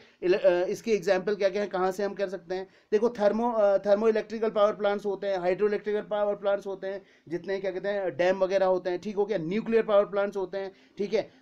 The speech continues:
Nuclear power plants के through हम energy generate कर सकते हैं। Solar प्ला-, plants होते हैं, जैसे सोलर, आपने देखा होगा solar plates होते हैं, उससे भी हम क्या कर सकते हैं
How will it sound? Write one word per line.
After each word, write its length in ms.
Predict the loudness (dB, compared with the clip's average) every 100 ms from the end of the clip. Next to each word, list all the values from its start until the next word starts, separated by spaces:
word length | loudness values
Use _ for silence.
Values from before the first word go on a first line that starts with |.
| -4
Nuclear 300 | -4 -2 0
power 220 | 4 2
plants 280 | 2 -2 0
के 80 | 0
through 200 | 0 -2
हम 120 | 0
energy 280 | -2 -2 -2
generate 320 | -2 -2 -2
कर 120 | -2
सकते 260 | -2 -4 -2
हैं। 140 | -2
Solar 360 | 2 2 4 2
प्ला-, 460 | -2 2 6 6
plants 240 | 6 -2 -2
होते 180 | -4
हैं, 80 | -4
जैसे 160 | -6 -8
सोलर, 400 | -4 -2 -2 -4 _ _
आपने 220 | -6 -2 2
देखा 120 | 2
होगा 120 | 2
solar 260 | 2 0 0
plates 280 | -2 -2
होते 160 | -4 -4
हैं, 80 | -4
उससे 220 | -2 -2
भी 80 | -2
हम 120 | -2
क्या 100 | 0
कर 120 | 0
सकते 260 | -4 -6 -6
हैं 180 | -6